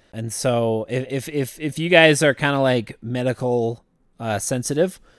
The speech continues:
um, you might wanna just, like, skip forward the next, like, two minutes. I'll make it quick. Um, so I fractured the bone into three different pieces.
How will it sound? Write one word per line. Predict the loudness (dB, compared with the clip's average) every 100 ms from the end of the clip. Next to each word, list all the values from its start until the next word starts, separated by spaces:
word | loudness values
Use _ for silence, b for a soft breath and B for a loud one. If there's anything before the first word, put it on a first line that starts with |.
| b b b b
um, | -2 0 0 -2 -4
you | -4
might | -4 -4
wanna | -4 -4
just, | -4
like, | -6 -8 _ -12
skip | -10 -6 -8
forward | -2 0 0
the | 0
next, | -4 -4
like, | -6 -8 _ _ _ _
two | -6 -4 -2
minutes. | -2 -4 -4 -6
I'll | -6
make | -6 -8
it | -6
quick. | -4 -4 -8 b b b b b -6
Um, | -4 -2 -2 -4 -4 -6
so | -6 2 4 6 4
I | 4 4 4
fractured | 2 2 4 0
the | 2
bone | 2 4 2
into | -2
three | -8 -8 -4 -4
different | -2 -4 -2 -6 -6
pieces. | -8 -6 -4 -4 -4 -10